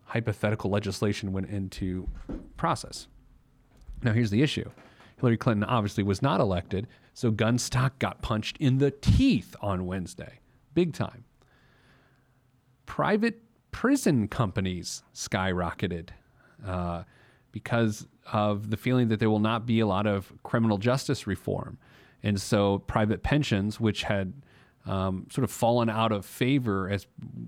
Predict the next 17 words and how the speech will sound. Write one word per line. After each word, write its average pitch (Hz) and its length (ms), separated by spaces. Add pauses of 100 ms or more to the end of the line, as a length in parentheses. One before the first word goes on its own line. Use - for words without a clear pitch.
(760)
our 107 220
country 117 380
looked 110 240
at 101 100
different 104 340
ways 101 360
to 104 120
deal 104 320
with, 98 240 (680)
uh, 101 400
that 107 220
particular 117 440
part 117 260
of 98 60
the 95 80
population, 104 840
well, 110 360